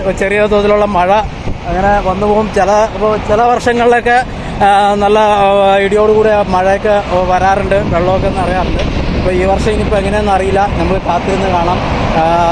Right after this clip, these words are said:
ആ, ദൈവം സഹായിച്ച് വലിയ കുഴപ്പങ്ങളൊന്നും ഇല്ലാണ്ട് ആവട്ടെ എന്ന് പ്രാർത്ഥിക്കുന്നു. കണ്ടോ, മൊത്തം പൊടിക്കാറ്റ് നിറഞ്ഞു നടക്കുമോ?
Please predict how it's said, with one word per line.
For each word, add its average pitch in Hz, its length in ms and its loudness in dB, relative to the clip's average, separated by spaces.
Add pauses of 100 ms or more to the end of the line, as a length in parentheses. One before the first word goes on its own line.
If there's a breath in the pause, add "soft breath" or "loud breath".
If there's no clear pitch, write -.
(240)
ആ, - 20 2 (340)
ദൈവം 165 300 0
സഹായിച്ച് 190 420 0 (380)
വലിയ 185 160 0
കുഴപ്പങ്ങളൊന്നും 202 720 0
ഇല്ലാണ്ട് 202 340 0 (300)
ആവട്ടെ 196 280 0 (100)
എന്ന് 202 140 -2 (120)
പ്രാർത്ഥിക്കുന്നു. 185 560 0 (800)
കണ്ടോ, 160 240 0 (1500)
മൊത്തം - 340 -2
പൊടിക്കാറ്റ് 208 460 0
നിറഞ്ഞു 185 240 -2
നടക്കുമോ? 139 300 -4